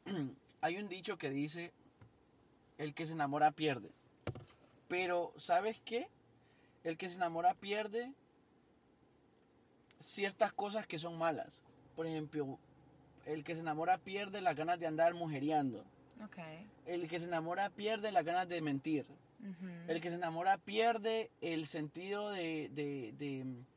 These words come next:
Speaker 1: de pertenencia, como que ya no,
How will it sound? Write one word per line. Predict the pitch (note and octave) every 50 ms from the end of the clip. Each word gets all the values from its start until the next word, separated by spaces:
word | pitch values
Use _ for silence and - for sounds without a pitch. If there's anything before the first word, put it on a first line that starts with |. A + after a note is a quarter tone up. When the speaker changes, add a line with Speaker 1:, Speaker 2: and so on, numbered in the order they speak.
| _ _ _ - - - - - _ _ _ -
Speaker 1:
de | C#3 D3+ E3
pertenencia, | D3+ F3 F3 D#3 - E3 D#3 F3 F#3+ G3 D#3+ F3 D#3
como | C#3+ D#3 D#3 C#3+ C3+
que | - D#3 C#3 - - - D3
ya | C#3 E3 E3 F3
no, | F#3+ G3+ G#3+ G#3+ -